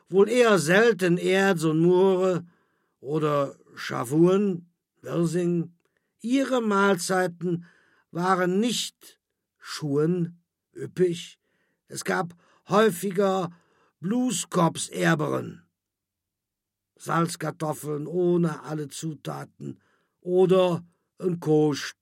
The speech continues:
Brot, Brotkrume, so Gerd Wolter.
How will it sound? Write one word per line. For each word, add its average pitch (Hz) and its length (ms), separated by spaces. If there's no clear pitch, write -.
Brot, 143 640
Brotkrume, 139 920
so 139 180
Gerd 131 300
Wolter. 135 520